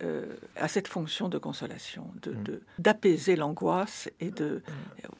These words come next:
Speaker 1: euh, ce que vous dites, Éric Marty, à savoir que, euh, l'évitement, l'évitement fait partie de,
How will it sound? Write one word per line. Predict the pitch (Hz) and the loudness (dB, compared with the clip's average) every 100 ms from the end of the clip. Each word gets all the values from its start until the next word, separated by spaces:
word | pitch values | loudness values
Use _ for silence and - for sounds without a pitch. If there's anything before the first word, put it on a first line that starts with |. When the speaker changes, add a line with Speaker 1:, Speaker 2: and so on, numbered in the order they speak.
| 160 | -10
Speaker 1:
euh, | |
ce | - | -8
que | - | 0
vous | 202 190 | 0 2
dites, | 202 208 147 | 0 0 0
Éric | 147 - | -2 -2
Marty, | 151 - - - | -2 -4 -6 -8
à | |
savoir | - 170 - - | -8 -6 -6 -6
que, | - | -6
euh, | - - - - - 226 | -8 -8 -16 -10 -2 2
l'évitement, | 196 175 202 - 190 180 214 - - - - | 2 2 -2 -2 4 6 4 0 -10 -20 -6
l'évitement | - 165 180 - 202 175 | 0 0 -2 2 4 4
fait | - 196 | 4 2
partie | - 170 - - 185 151 | 4 2 0 0 2 2
de, | 147 143 | 2 2